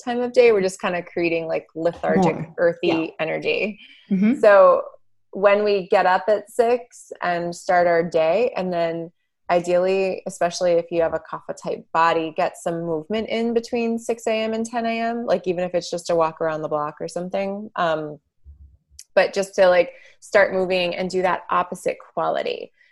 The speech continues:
Speaker 1: And then
Speaker 2: Mm-hmm.
Speaker 1: from ten A M to two P M is the pitta fire. So the sun is the most vibrant and out and strong. And so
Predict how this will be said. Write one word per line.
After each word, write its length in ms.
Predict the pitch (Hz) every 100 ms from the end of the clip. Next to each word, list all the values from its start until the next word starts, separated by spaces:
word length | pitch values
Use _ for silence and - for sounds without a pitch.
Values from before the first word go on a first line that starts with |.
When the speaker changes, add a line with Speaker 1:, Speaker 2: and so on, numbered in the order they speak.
| _
Speaker 1:
And 140 | 185 190
then 120 | 185
Speaker 2:
Mm-hmm. 80 | 185
Speaker 1:
from 220 | 180 175 -
ten 240 | - 208
A 200 | 214 208
M 340 | 185 175 180
to 160 | 180 190
two 260 | - 185 175
P 240 | - 175
M 320 | 165 202 339 392 _ - -
is 140 | 170 -
the 100 | 175
pitta 400 | - 196 190 190
fire. 640 | - 170 165 185 247 311
So 200 | - 190
the 120 | 180
sun 540 | 180 - 190 175 175 175
is 240 | 170 165
the 80 | 170
most 240 | 156 156 156
vibrant 540 | 180 180 175 175 170
and 200 | - 170 -
out 400 | 180 175 175 170 180
and 360 | 170 160 156 - _ _ _ _ _
strong. 760 | - - 202 180 175 165 175 -
And 180 | 180
so 600 | 175 175 165 165 165 165